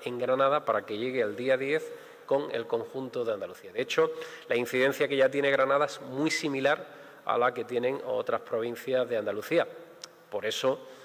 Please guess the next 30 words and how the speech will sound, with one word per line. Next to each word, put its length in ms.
eh, 480
ha 140
permitido 680
el, 380
cierta 320
flexibilidad 760
en 200
las 120
decisiones 460
que 80
hemos 160
to-, 160
adoptado 340
en 60
el 80
día 140
de 80
hoy. 120
Pero 140
no, 120
Granada, 880
en 140
principio, 560
no 160
tendrá 400
que 80
esperar 720
ni, 80
ni 220
retrasarse 1040